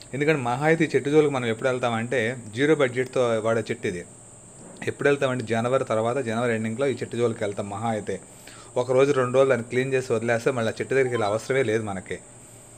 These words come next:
అంటే ఒక ఫిబ్రవరి, మార్చి, ఏప్రిల్, మే ఈ ఫోర్ మంత్స్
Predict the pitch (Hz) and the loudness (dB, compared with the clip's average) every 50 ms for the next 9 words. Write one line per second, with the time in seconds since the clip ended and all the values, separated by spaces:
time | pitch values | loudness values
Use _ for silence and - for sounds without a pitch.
0 | - - - - - 120 139 156 139 127 131 120 120 117 117 113 110 110 107 - | -20 -20 -18 -10 -8 -2 0 0 0 2 2 0 2 2 2 0 0 0 -2 -6
1 | - - - 120 107 - 123 131 131 131 135 143 147 127 117 110 113 120 127 120 | -8 -8 -8 -8 -6 -2 0 2 2 4 4 4 2 2 0 0 0 0 -2 -2
2 | - - 127 113 117 117 117 - 139 131 123 117 113 117 110 107 127 135 135 - | -4 -4 0 0 0 0 -2 -2 -2 -2 -2 -2 -2 -2 -2 -2 -4 -6 -6 -4
3 | - 127 135 139 147 147 143 143 143 143 139 - - | 0 2 4 6 6 4 4 0 -4 -4 -6 -4 -4